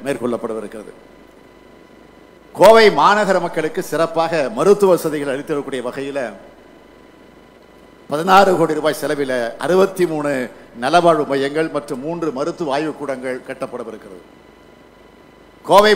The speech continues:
மாநகர பகுதியிலே சாலை விளக்-, விளக்கு வசதிகள் இல்லாத பகுதிகளை இருபது கோடி ரூபாய் செலவில் புதிய திருவிளக்குகள் அமைக்கப்படி-, அமைக்கக்கூடிய பணி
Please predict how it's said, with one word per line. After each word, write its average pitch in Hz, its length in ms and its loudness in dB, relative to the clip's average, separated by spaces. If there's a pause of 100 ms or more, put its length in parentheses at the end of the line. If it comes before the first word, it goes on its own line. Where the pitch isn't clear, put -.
மாநகர 185 320 4 (120)
பகுதியிலே 147 320 0 (100)
சாலை 175 320 0
விளக்-, 147 240 -4 (220)
விளக்கு 156 260 -4 (100)
வசதிகள் 151 460 -6
இல்லாத 160 420 -2 (100)
பகுதிகளை 143 420 -6 (1600)
இருபது 196 320 4
கோடி 156 180 4
ரூபாய் 143 220 0
செலவில் 143 320 -2 (160)
புதிய 180 240 2 (120)
திருவிளக்குகள் 143 680 -2 (280)
அமைக்கப்படி-, 131 640 -8
அமைக்கக்கூடிய 147 440 -6 (100)
பணி 139 200 -10